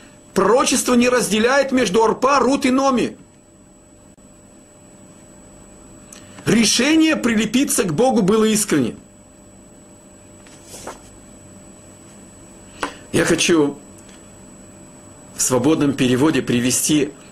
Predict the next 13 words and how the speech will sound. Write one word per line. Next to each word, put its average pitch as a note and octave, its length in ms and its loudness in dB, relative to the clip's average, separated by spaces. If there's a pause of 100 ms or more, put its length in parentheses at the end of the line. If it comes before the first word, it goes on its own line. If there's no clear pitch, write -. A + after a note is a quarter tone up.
(420)
комментарий C3+ 640 0
Рав B2+ 180 0
Липовица. B2+ 580 -2 (1500)
Это A#2 220 -2
комментарий C3 580 0
Нахлат C3+ 500 0
Йосеф A#2+ 540 -2 (440)
на C3 320 -2
Мегилат A#2 480 -2
Рут. G#2+ 280 -2 (1300)
И G#2+ 800 0 (340)
наследие B2+ 600 0
Йосефа – A#2+ 520 -2